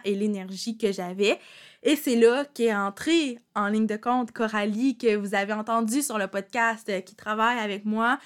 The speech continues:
Euh, donc, elle s'est jointe à mon équipe. Puis depuis le, le temps, bon, il y a eu quand même beaucoup de mouvements dans l'équipe. Et, euh, Coralie est toujours là. Et on a Fanny, on a Laurence aussi. Laurence qui est là depuis vraiment longtemps.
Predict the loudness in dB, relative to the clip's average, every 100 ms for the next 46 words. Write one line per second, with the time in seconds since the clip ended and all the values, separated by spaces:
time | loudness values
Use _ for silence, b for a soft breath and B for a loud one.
0 | B B B -4 0 0 -2 -2 -2 -2
1 | -4 -4 -2 -4 -4 -6 -8 -8 -10 -6
2 | -6 -6 -4 -2 -2 -4 -4 -2 0 -2
3 | -4 -8 -4 -2 0 0 0 0 -2 -6
4 | -10 -4 -4 -4 -4 -2 -2 -4 -4 -2
5 | -4 -8 -6 -8 -8 _ _ _ _ _
6 | _ _ _ 0 2 2 -4 B B B
7 | -2 0 2 0 0 -2 -4 -8 -8 -6
8 | -4 0 2 2 2 0 -2 -4 -2 -2
9 | -4 -4 -6 -8 -4 0 2 4 2 0
10 | -2 -4 -4 -4 0 0 0 -4 0 0
11 | 0 -4 -4 -4 -2 -2 -4 -6 -8 -6
12 | -6 -6 -6 -2